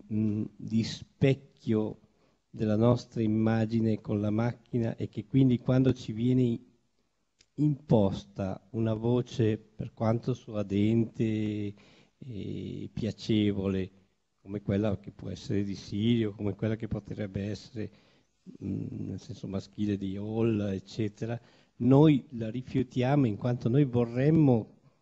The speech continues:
che l'altro nostro ego fosse rispecchiante la nostra, eh, il nostro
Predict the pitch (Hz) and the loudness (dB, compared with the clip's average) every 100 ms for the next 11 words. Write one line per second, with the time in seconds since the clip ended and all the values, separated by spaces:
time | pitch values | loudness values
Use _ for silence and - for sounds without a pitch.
0 | _ _ _ _ _ _ - 117 107 - | _ _ _ _ _ _ -6 -2 -2 -4
1 | _ 107 117 131 113 - 98 92 87 - | _ -4 0 2 2 0 -2 -2 -4 -10
2 | - - 110 120 117 - 104 104 110 107 | -20 -10 -2 0 0 -2 0 2 2 0
3 | 98 95 - - _ _ _ 123 110 - | -2 -6 -6 -14 _ _ _ -6 -6 -4
4 | 107 110 - _ _ _ _ 117 - - | -2 -2 -4 _ _ _ _ -6 -4 -4
5 | 117 - 127 123 127 120 104 98 107 110 | -4 -2 0 2 0 -2 -4 -2 -2 -4
6 | - - 92 90 - _ _ _ _ _ | -8 -10 -10 -10 -14 _ _ _ _ _
7 | - 104 107 98 95 98 - _ - 110 | -8 -6 -6 -6 -6 -8 -10 _ -12 -12
8 | 104 _ 113 101 101 | -12 _ 0 0 0